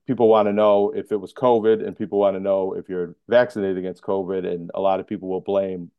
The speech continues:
one or the other for a lot of health, health outcomes, and especially heart things. And for me, and it is,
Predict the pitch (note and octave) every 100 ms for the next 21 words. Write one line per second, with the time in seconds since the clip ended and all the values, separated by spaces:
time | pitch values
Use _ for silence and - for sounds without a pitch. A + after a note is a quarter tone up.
0 | _ G2+ G2+ F#2+ F2+ F#2 G#2+ G2 F#2 F2
1 | _ _ _ _ - G2+ F#2+ F#2 F2+ -
2 | G2 A2 A2+ - F#2+ F2+ _ _ G#2 G2+
3 | F#2+ F2+ - F#2 F#2 F2+ - G2 - F2+
4 | G2+ G#2 - F#2 F2+ F#2 - _ _ _
5 | - F#2 G#2 G#2+ B2+ A#2+ A2+ A2 A#2 C3+
6 | D3+ -